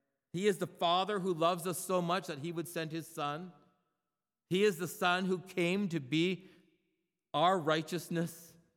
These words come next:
and he is Prince and Lord and leader and Savior. He is the Holy Spirit who indwells us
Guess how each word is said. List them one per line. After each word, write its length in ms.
and 80
he 140
is 160
Prince 640
and 220
Lord 380
and 220
leader 480
and 160
Savior. 720
He 260
is 200
the 140
Holy 340
Spirit 640
who 140
indwells 640
us 360